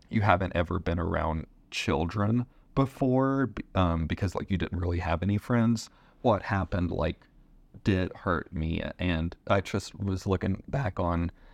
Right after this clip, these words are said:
how I used to be, like, best friends with my parents and, like, my family, and we would do everything together, and I was just so happy to be around them and just, like, so open with them.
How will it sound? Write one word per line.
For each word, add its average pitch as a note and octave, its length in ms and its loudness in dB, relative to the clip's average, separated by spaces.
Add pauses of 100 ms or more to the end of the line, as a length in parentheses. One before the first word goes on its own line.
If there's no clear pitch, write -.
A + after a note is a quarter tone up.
(200)
how G2 140 2
I F2+ 40 4
used F2+ 200 -4
to - 60 -4
be, F#2 140 0
like, E2+ 280 -2 (160)
best A#2+ 320 0
friends G#2 320 0
with - 140 -6
my F#2 120 0
parents F#2+ 520 0
and, F#2 200 -2
like, F2+ 200 -4
my G2 140 0
family, F#2+ 520 0
and F2 100 2
we F#2 100 2
would F#2 120 0
do F#2+ 140 0
everything G2 460 -2
together, G2 340 -2
and F#2+ 120 -2
I G2 40 -2
was G2+ 100 -4
just - 180 -6
so G#2+ 160 0
happy G2+ 280 -2
to - 80 -4
be - 160 -6
around F#2 280 -2
them F#2 120 -2
and E2+ 100 -4
just, - 180 -6
like, F#2 140 -4
so - 260 -2
open G#2 320 0
with E2 200 -4
them. E2+ 340 -6